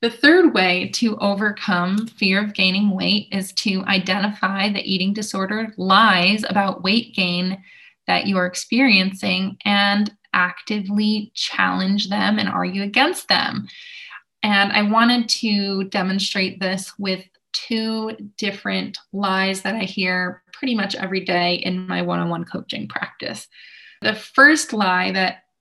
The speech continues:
your E D might tell you is that everyone is going to judge you when they see that you've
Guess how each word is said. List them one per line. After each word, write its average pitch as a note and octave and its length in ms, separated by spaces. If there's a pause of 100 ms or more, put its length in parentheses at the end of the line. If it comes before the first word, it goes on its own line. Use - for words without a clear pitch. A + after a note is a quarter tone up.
your F#3+ 260
E G3 240
D F#3 340
might F#3+ 380
tell G3+ 300
you F#3 520 (300)
is G3+ 160
that F#3+ 320
everyone C4+ 420
is A3 120
going F#3+ 540
to F3+ 180 (100)
judge F#3 420
you G3 440
when F#3+ 360
they F3+ 200
see F3+ 560
that F3 240
you've F3+ 260